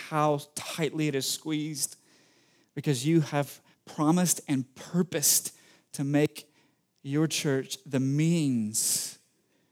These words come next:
of your kingdom advancement in this world.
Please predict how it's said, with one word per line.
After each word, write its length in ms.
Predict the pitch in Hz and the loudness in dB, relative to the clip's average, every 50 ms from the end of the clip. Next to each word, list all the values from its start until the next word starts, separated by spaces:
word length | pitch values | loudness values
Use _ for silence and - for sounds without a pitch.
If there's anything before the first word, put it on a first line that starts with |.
| _ _ _ _ _ _ _ _ _ _ _ _ _ _ _ _ _ _ _ _ _ _ _ - | _ _ _ _ _ _ _ _ _ _ _ _ _ _ _ _ _ _ _ _ _ _ _ -12
of 140 | 131 120 139 | -8 -6 -6
your 80 | 131 | -6
kingdom 320 | - - 147 147 143 139 139 | -4 -4 -4 -2 -2 0 -2
advancement 560 | 127 127 127 127 127 123 127 - - 123 120 | -2 -2 0 0 0 -2 -2 -4 -4 -4 -4
in 80 | 117 | -4
this 220 | 117 113 - - - | -6 -6 -8 -12 -14
world. 340 | 98 101 98 95 101 - | -20 -20 -20 -20 -20 -20